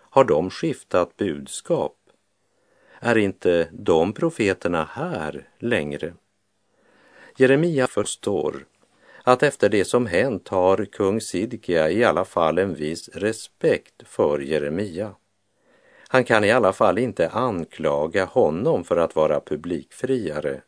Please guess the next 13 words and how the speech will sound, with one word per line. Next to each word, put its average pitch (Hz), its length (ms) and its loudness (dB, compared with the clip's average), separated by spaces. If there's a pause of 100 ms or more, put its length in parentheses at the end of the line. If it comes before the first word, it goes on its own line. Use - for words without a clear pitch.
eller 85 240 -2
falsk - 720 -6
tröstare. 107 640 -4 (1080)
Och - 260 2
nu 165 140 4
kommer 98 440 4
Jeremia 95 680 2
med 87 180 2
en 101 120 0
bön 85 380 0
till - 180 -6
kung 80 280 -2
Sidkia, 73 760 -4